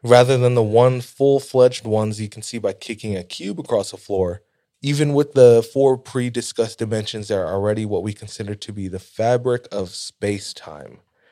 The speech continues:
So yeah, more time and space. Instead, the fifth dimension came around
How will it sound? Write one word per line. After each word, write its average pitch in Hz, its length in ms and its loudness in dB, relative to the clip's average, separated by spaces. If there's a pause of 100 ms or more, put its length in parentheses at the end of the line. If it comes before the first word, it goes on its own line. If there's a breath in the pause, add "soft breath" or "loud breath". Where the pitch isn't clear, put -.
So - 140 -4
yeah, 147 280 0
more 131 280 2
time 107 580 -2 (440)
and 127 420 2 (260)
space. - 840 -4 (360)
Instead, 123 500 0
the 120 60 -2
fifth 135 260 0
dimension 123 420 -2
came 117 280 -2
around 107 560 0